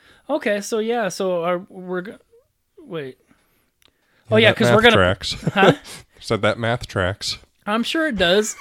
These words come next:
Speaker 2: <laughs>
Speaker 1: It's getting later. I just, I was thinking, I'm like, for some reason, the thought popped in my head. I'm like, Is it gonna be, we're doing this one this Monday, then we're doing the next one the next Monday? Like, are we gonna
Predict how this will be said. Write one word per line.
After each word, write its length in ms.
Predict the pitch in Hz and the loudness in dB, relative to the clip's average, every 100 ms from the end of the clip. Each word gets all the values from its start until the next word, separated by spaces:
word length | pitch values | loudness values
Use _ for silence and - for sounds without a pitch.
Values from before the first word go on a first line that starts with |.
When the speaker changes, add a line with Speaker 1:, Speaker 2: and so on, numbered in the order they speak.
| - | -4
Speaker 2:
<laughs> 220 | 185 - | -2 -2
Speaker 1:
It's 220 | 220 196 - | -6 -6 0
getting 260 | 240 247 | 0 2
later. 460 | 196 190 196 214 202 | 0 0 0 -4 -2
I 160 | 196 202 | 2 2
just, 260 | 190 196 | 2 -4
I 100 | 208 | 0
was 180 | 208 202 | 0 0
thinking, 240 | 226 220 214 | -2 -2 -2
I'm 100 | 196 | 0
like, 340 | 180 165 - _ _ _ _ _ | -2 -4 -10 _ _ _ _ _
for 140 | - 190 | -4 -2
some 280 | - 226 214 | 0 0 2
reason, 400 | 208 180 165 160 | 0 0 -6 -6
the 100 | 160 | -6
thought 240 | 185 165 | -4 -4
popped 240 | - 170 170 | -6 -10 -8
in 60 | |
my 100 | 165 | -8
head. 160 | 160 170 | -6 -6
I'm 80 | 165 | -8
like, 200 | 151 160 | -10 -8
Is 120 | 170 | -8
it 60 | |
gonna 180 | 190 202 | -8 -8
be, 200 | 190 190 175 233 _ _ - | -6 -8 -10 -20 _ _ -18
we're 140 | 185 165 | -12 -8
doing 300 | 170 165 160 | -6 -6 -6
this 200 | 175 - | -6 -6
one 220 | 190 180 | -6 -6
this 180 | 175 - | -8 -8
Monday, 340 | 175 175 175 | -8 -6 -6
then 160 | 165 160 | -6 -8
we're 80 | 156 | -8
doing 220 | 160 156 | -8 -8
the 60 | |
next 220 | 156 170 - | -8 -10 -10
one 120 | 160 | -10
the 60 | 147 | -8
next 300 | 156 165 185 | -10 -10 -8
Monday? 420 | 175 180 196 196 | -8 -6 -6 -6
Like, 220 | 160 147 | -8 -8
are 60 | 160 | -8
we 140 | 156 | -8
gonna 300 | 165 156 | -8 -10